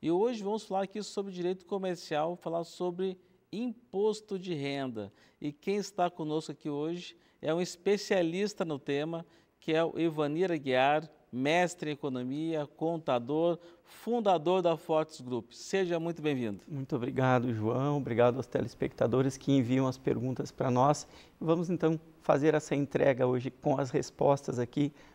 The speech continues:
Speaker 2: a todos que nos mandaram.
Speaker 1: Bom, então já vamos, então, falando sobre, o pessoal de casa deve estar com muitas dúvidas aí sobre, quer saber sobre as novidades do imposto de renda agora em dois mil e vinte e quatro, que começou agora as declarações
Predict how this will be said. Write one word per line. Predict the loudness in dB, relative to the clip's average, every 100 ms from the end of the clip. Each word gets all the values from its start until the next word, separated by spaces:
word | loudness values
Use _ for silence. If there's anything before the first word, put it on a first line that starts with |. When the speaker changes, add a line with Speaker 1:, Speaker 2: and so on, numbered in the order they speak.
| -8
Speaker 2:
a | -4
todos | 2 2 2
que | -4
nos | -4 -2
mandaram. | -4 -4 -8 -12 -20 -20 _ _ _
Speaker 1:
Bom, | 6 6 6
então | 2 2
já | 2
vamos, | 2 0
então, | -2 0
falando | 2 0 0
sobre, | -2 -2 -4 -6 -10 _ _ _ _ _
o | -6
pessoal | -2 -2
de | 0
casa | 2 2 2
deve | -2
estar | -2 -4
com | -4
muitas | -4 0 -2 0
dúvidas | -2 -2 0
aí | 0 0
sobre, | -4 -8 -6
quer | -4
saber | 0 0 0 -2
sobre | -2 -4 -2
as | -2
novidades | -2 -4 -4 -4 2 4 2 0 -8 -12 -16 _ -20 _ -2
do | 0
imposto | 0 0 0 0 0 -4
de | -4
renda | -2 -2 -2 0
agora | 0 0
em |
dois | 0 -4
mil | -6
e |
vinte | -8 -12
e |
quatro, | -2 0 0 -4
que | -8
começou | -6 -6 -4 -4
agora | -2 0 0 0
as |
declarações | -2 -4 0 0 0 -4 -6 -6 -10 -18